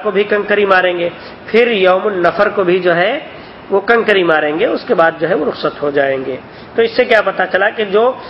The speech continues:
ضرورت کے، ضرورت والے ہیں، جیسے میں نے ذکر کیا تھا کہ، اے، سرکاری ملازمین ہیں، پولیس والے ہیں، ڈاکٹر سے ہیں اور اس طرح کے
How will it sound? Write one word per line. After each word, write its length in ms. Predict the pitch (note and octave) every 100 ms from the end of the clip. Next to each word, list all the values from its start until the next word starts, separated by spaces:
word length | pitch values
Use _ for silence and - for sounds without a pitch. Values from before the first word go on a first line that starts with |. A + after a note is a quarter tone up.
| - -
ضرورت 600 | D3 F3+ G3 A3+ A#3+ -
کے، 160 | A#3 A3+ - -
ضرورت 600 | G3 F3+ D#3+ F3 A3+ C4+
والے 280 | G#3+ F3+ D#3+
ہیں، 320 | C#3+ D#3+ G3 G#3 - -
جیسے 280 | E3 E3 F#3
میں 120 | E3+
نے 100 | E3+
ذکر 240 | D#3+ D#3 D#3+
کیا 220 | D#3+ D3+
تھا 240 | D3 E3 - - - -
کہ، 320 | F#3 F3+ F#3 - - - - -
اے، 260 | - F3+ F3+
سرکاری 460 | - F3 F#3 F3+ F3+
ملازمین 500 | F3 E3+ D#3+ E3+ D#3+
ہیں، 160 | D#3+ D#3
پولیس 260 | F3+ E3+ -
والے 220 | D#3 D#3
ہیں، 140 | D#3+ D#3
ڈاکٹر 340 | D#3+ D#3+ E3+
سے 200 | - D#3+
ہیں 120 | D#3
اور 160 | D#3 D#3+
اس 140 | D#3
طرح 140 | F3 E3+
کے 220 | F3+